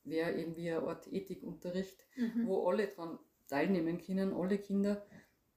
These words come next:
Speaker 1: Und ich würd das auch durchaus sehen, als, zumindest in die höheren Schulen,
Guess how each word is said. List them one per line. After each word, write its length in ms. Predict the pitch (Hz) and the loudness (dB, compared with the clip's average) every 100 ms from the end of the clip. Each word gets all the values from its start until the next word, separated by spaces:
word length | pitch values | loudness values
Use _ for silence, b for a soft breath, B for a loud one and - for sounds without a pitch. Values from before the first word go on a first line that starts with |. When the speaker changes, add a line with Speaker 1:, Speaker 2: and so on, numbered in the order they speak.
| _ _ _ | _ _ _
Speaker 1:
Und 360 | 170 190 185 - | 2 4 4 0
ich 120 | 190 | 2
würd 220 | 190 190 | 2 2
das 140 | 196 - | -4 -4
auch 180 | 170 175 | -4 -2
durchaus 460 | 196 185 185 - | -4 0 -2 -2
sehen, 280 | 180 175 196 | -4 -2 -2
als, 540 | - 165 - - - - | -2 -4 -6 -10 -14 -8
zumindest 460 | 196 220 208 - | 2 4 4 2
in 80 | 180 | -6
die 120 | 156 | -8
höheren 340 | 156 180 202 196 | -4 -2 0 0
Schulen, 300 | 196 196 | 2 0